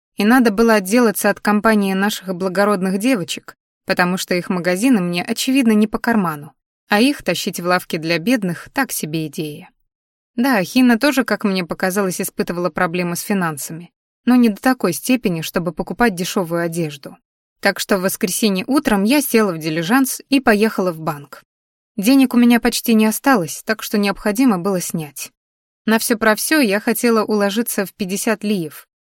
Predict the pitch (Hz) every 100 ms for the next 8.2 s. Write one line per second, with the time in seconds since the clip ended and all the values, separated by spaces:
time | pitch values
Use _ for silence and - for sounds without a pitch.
0 | _ 220 247 240 233 233 - 233 247 269
1 | 254 208 156 151 147 _ _ _ 185 190
2 | 185 - 190 202 208 180 - 190 175 190
3 | 180 180 180 - 277 269 - 180 247 -
4 | 214 247 233 202 190 214 220 - 208 -
5 | 247 226 180 180 160 - - _ _ -
6 | 196 208 196 185 220 - 214 170 165 180
7 | 170 170 165 165 175 - 170 151 156 -
8 | -